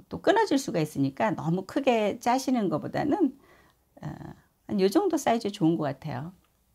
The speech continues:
그리고 또 이거는 이제, 그러니까 밑기둥을 조금 더 많이 짜주세요. 전 지금 한 번만 짰는데,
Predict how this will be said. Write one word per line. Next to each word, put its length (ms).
그리고 520
또 120
이거는 460
이제, 460
그러니까 340
밑기둥을 580
조금 280
더 140
많이 240
짜주세요. 680
전 160
지금 380
한 140
번만 240
짰는데, 540